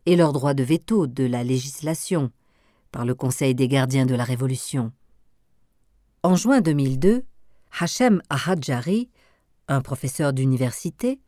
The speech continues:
a déclaré dans un discours que les laïcs ont autant le droit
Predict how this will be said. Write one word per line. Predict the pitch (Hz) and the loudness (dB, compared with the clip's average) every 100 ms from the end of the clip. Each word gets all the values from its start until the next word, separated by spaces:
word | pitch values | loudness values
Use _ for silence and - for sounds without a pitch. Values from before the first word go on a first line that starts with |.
| _ _ _ _ _ _ _ _ | _ _ _ _ _ _ _ _
a | 175 | 2
déclaré | 185 226 247 247 | 2 2 0 2
dans | 220 170 | 4 4
un | 165 | 4
discours | 147 139 - 226 247 254 - _ _ _ - | 2 -2 -6 -2 -2 -2 -8 _ _ _ -2
que | 156 | 4
les | 180 | 6
laïcs | 240 220 220 262 - - - - | 6 4 2 -2 -8 -20 -20 -4
ont | 180 - | -2 2
autant | 302 269 233 | 2 4 6
le | 165 | 4
droit | 135 143 127 | 2 0 0